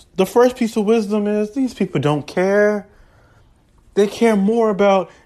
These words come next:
Danny Glover's fame. They care more about,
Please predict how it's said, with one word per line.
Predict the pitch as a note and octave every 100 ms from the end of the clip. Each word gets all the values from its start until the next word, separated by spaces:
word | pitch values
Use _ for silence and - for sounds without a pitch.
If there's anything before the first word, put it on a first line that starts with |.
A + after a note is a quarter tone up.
| -
Danny | E3 G3+ G#3
Glover's | F#3 F#3 F#3+ E3+ -
fame. | - F3+ E3 A#2+ F2+ E2+ - _ _ _ _ _ _ _ _ -
They | F#3+
care | - G#3+ F#3+
more | G3 A3 A3
about, | G3 G3+ F#3+ F3+